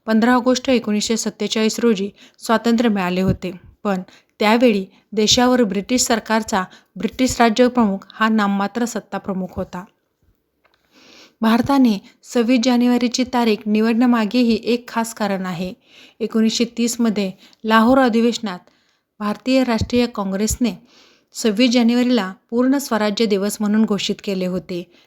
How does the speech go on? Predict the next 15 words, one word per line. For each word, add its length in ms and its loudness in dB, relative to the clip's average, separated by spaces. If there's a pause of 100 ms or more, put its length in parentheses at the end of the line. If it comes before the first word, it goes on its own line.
(140)
त्या 200 0
ऐतिहासिक 540 0
आठवणीला 580 2
जपण्यासाठी 760 -4 (340)
भारताचे 540 0
संविधान 600 0 (240)
सव्वीस 460 0
जानेवारीला 640 2 (260)
लागू 340 2
करण्यात 460 -2
आले. 240 -4 (1600)
प्रजासत्ताक 600 0
दिन 260 2 (140)
साजरा 440 -2
करण्यामागील 760 -4